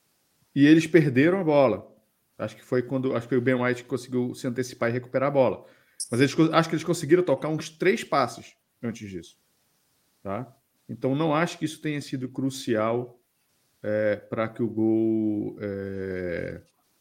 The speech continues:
tivesse ocorrido. Agora também não dá pra saber, não dá pra levar em consideração de se tivesse devolvido a bola, o que que aconteceria? Porra, não tem sido no futebol,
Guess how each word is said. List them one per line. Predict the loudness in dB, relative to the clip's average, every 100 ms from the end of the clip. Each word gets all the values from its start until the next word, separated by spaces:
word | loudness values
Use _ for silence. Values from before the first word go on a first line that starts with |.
| _ _ -4
tivesse | 0 2 0
ocorrido. | 0 4 4 0 -8 _ _
Agora | -4 0
também | 2 2 2
não | 0
dá | 0
pra | 0
saber, | -2 4 6 6 2 -4 -4
não | 0
dá | 2
pra | 2 0 -2 -10 _ _ _ _ _ _ _
levar | 4 6 6
em | 2
consideração | 0 0 0 2 0 0
de | 0
se | -2 0 0
tivesse | 2 2 4
devolvido | 4 4 4
a | 4
bola, | 6 6 6 4
o | 0
que | -2
que | -4
aconteceria? | -8 -8 -6 -4 -4 -4
Porra, | -6 -8 -8 -6
não | -4
tem | -4
sido | -2 -4
no |
futebol, | -2 2 4 2 -2